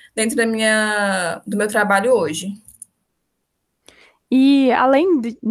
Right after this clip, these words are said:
Speaker 2: além disso, que já te ajudou, você acha que também te ajudou a conseguir o emprego que você tem hoje durante o processo seletivo?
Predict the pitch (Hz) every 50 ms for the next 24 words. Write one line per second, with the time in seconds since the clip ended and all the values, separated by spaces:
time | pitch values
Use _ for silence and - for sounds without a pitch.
0 | 233 226 226 233 240 247 277 294 254 233 247 269 - - 247 - - 233 220 240
1 | 226 - - 254 240 226 233 208 233 240 247 294 247 - - 277 247 247 262 262
2 | - 294 - - 254 - 262 247 240 240 240 - 269 240 233 240 220 240 247 240
3 | 240 - - 233 240 - - 240 208 214 262 302 330 320 269 240 233 - 233 226
4 | 233 226 - - 220 220 220 - - 220 - 202 202 208 220 240 262 269 233 214
5 | 208 220 - _ _ _ _ _ _ _ 226 233 226 226 240 254 269 262 - 247
6 | 233 233 - 214 214 - 220 202 - - 208 220 208 - - - 269 262 240 233
7 | 214